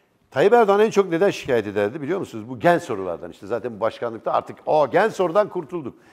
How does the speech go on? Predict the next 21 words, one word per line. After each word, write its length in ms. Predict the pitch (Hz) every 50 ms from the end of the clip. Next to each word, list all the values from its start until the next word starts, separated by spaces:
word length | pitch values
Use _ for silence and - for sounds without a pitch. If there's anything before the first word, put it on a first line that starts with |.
| _ _ _ -
Ya 140 | 156 170 160
gen 220 | 120 123 160 185
soru, 220 | 165 - 165 131 123
gen 180 | 117 135 147
soru 260 | 143 - 143 120 104
dedikleri 440 | 101 95 95 95 - 92 90 98 - - - _ _ _ _ -
bütün 260 | 120 - - 190 175
bu 120 | 151 151 156
on 60 | 170
altı 260 | 165 143 120 - 139
yıl 100 | 123 113
içinde 300 | 101 - - 110 104 123
en 100 | 143 151
az 140 | 160 135 139
on 140 | 202 220 185
tane 240 | - 131 123 127
ona 180 | 139 135 131 127
gen 180 | 120 139 147 131
soru 220 | - 127 113 110
önergesi 460 | 101 98 98 95 92 92 - - 98
verildi. 300 | 85 76 67 65 - _